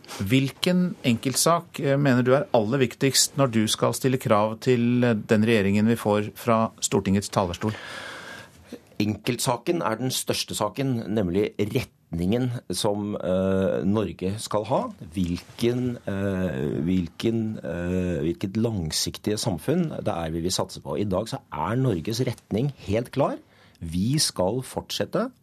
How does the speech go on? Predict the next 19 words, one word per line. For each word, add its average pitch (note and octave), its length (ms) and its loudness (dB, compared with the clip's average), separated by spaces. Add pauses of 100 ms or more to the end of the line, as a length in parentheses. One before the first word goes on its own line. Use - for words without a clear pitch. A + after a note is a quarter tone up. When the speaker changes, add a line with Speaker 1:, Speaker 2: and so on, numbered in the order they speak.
Speaker 2:
av A#2+ 180 -2
alle A2 300 0
krefter D#3 540 0
og A2 100 0
med A#2 100 2
alle A2 220 0
midler G#2 240 -2
vi A2 60 -2
har F#3 240 0 (560)
med G2+ 220 2
å G#2+ 320 0
drive G2+ 240 0
med F#2+ 100 -2
oljevirksomhet F2 540 -2
så A#2 120 0
lenge F#2 220 0
vi F#2 120 0
bare E2+ 180 0
kan. D2 320 -4